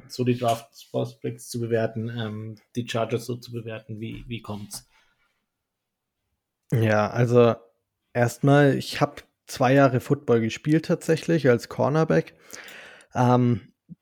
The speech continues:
Speaker 2: bin aber, ich glaub, das haben wir in den letzten Folgen auch schon ein bisschen angesprochen, dass ich relativ undersized bin. Mein R S-Score wäre wahrscheinlich nicht so überragend geraten, weil er von der Größe und dem Gewicht runtergezogen wird. <laughs> Aber,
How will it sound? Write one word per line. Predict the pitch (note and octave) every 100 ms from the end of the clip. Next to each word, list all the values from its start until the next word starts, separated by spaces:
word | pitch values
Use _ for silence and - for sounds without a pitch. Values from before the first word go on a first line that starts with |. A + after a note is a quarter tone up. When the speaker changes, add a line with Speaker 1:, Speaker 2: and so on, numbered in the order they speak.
| -
Speaker 2:
bin | A#2
aber, | A#2+ B2+ C3 C3 B2 G#2
ich | -
glaub, | G#2+
das | -
haben | A#2+ A#2
wir |
in | A#2
den |
letzten | A#2 A#2 C3
Folgen | - A#2+ B2+ A#2+
auch | A#2+
schon | - A#2+
ein | A2
bisschen | B2 B2
angesprochen, | A#2 B2+ - B2 - C3 A#2+
dass | A#2 A#2+
ich | B2+ -
relativ | A#2 C3+ C3+ C#3 C3+ - -
undersized | C3 B2 A#2 C3 A#2+ C3+ C3+ -
bin. | D3 D#3+ D3
Mein | C3 A#2
R | A#2+ B2 A#2+
S-Score | B2 - B2+ A#2
wäre | A#2
wahrscheinlich | A#2 B2 A#2+ -
nicht | C3+ - -
so | C#3+ D3+
überragend | D3+ D3+ C#3+ C#3 C#3 C#3 C3+
geraten, | C3 C3+ B2+ C3
weil | A#2+ A#2+
er | A#2+
von | B2+
der | A#2
Größe | - C#3 C#3 C#3+
und | B2+ B2+ -
dem |
Gewicht | A#2+ A#2+ C3 -
runtergezogen | D3 D3 C#3+ C#3 D3 C#3+ D3
wird. | D#3
<laughs> | - - C#3+ G3+ F#3+ - - D#3 - C#3+ - - - - - - F3+ - A#2 -
Aber, | C3 C3+ C#3 C3 B2+